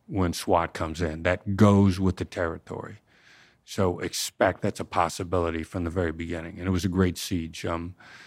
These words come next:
the bad guy, Salim, the photos of him after he was shot, the phone is within his reach. David kept him on the phone. I've heard the tapes. The, uh, breaching explosions were going on.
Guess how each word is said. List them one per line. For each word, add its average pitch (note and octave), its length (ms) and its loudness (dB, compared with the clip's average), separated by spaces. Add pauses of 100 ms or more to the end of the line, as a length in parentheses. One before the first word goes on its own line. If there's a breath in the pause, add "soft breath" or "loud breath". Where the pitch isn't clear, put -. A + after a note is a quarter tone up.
(320 loud breath)
the - 80 -4
bad F#2+ 320 4
guy, F2 360 2
Salim, G2+ 880 4 (540 soft breath)
the F#2 100 -4
photos G2 400 2
of F2 140 -2
him F#2 180 2
after F2+ 260 -2
he F2+ 60 0
was E2 160 -4
shot, F#2 500 0
the F#2 240 -4
phone F2+ 400 0
is E2 160 -4
within F#2+ 400 0
his E2 240 -2
reach. E2+ 380 -6
David E2+ 320 -4
kept - 240 -8
him E2+ 120 -6
on F#2+ 220 6
the G2+ 60 6
phone. E2 540 -4 (440 soft breath)
I've E2+ 140 -6
heard A#2+ 240 6
the G2 80 2
tapes. - 720 -4 (960 soft breath)
The, F#2 340 0
uh, F2+ 180 0
breaching A2 800 6
explosions G2 640 4
were F#2+ 80 2
going F#2+ 340 6
on. E2+ 460 -2